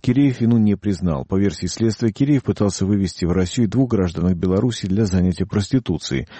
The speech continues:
Следователи установили, что священник вербовал женщин в Гомеле. Он вел интернет-переписку с девушками из Беларуси. Получив их согласие на занятие проституцией, Киреев отправил в Гомель свою сообщницу, девятнадцатилетнюю гражданку Таджикистана. Вы слушали новости.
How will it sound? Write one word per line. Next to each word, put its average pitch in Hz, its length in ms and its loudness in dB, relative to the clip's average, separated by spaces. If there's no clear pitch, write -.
Следователи 120 540 -2
установили, 104 540 0
что 101 160 -4
священник 120 520 0
вербовал 92 460 2
женщин 113 380 0
в 92 80 -6
Гомеле. 90 440 0
Он 110 140 0
вел 113 220 2
интернет-переписку 95 920 -2
с 78 80 -4
девушками 80 480 0
из 82 80 -4
Беларуси. 110 540 0
Получив 123 420 0
их - 160 -6
согласие 90 480 -2
на 85 80 2
занятие 85 420 0
проституцией, 113 840 0
Киреев 147 380 2
отправил 92 540 0
в 92 100 -12
Гомель 123 320 2
свою 139 220 -2
сообщницу, 87 640 -2
девятнадцатилетнюю 90 760 0
гражданку 82 440 -2
Таджикистана. 73 800 -6
Вы 151 160 -2
слушали 143 340 0
новости. 69 460 -2